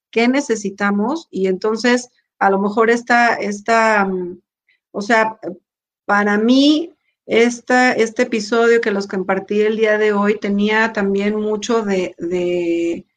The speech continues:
de si yo ya sé que estoy pasando por algo duro, mm, eh, tengo que tener más cuidado de no echárselo a mi hija y ya se lo eché, ¿no? Entonces, me estaba yo como colocando en ese lugar de falta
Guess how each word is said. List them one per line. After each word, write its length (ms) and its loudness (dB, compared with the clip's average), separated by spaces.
de 140 0
si 160 0
yo 120 4
ya 140 2
sé 120 0
que 80 -4
estoy 240 -4
pasando 500 -2
por 160 -2
algo 320 0
duro, 640 0
mm, 200 -2
eh, 220 -2
tengo 300 0
que 100 -2
tener 300 0
más 240 0
cuidado 440 -2
de 140 -2
no 160 0
echárselo 460 -2
a 40 0
mi 220 0
hija 280 -2
y 120 -2
ya 140 2
se 140 -4
lo 100 0
eché, 420 -2
¿no? 260 -2
Entonces, 680 2
me 120 2
estaba 340 2
yo 180 4
como 260 0
colocando 520 2
en 100 0
ese 220 -2
lugar 440 0
de 120 0
falta 840 0